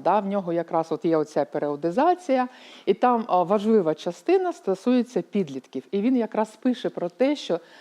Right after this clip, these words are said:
задача підліткового віку — відповісти собі на питання, хто я і ким я хочу бути в цьому житті.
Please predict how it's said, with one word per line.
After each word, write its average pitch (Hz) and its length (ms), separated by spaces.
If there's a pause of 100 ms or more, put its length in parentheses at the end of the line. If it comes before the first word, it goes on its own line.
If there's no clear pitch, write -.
(200)
задача 196 640
підліткового 180 840
віку — 240 520
відповісти 202 560
собі 233 320
на 240 140
питання, 220 680 (920)
хто 247 640
я 143 220 (840)
і 214 80
ким 240 260
я 190 100
хочу 190 400
бути 151 300
в 127 80
цьому 160 320
житті. 147 400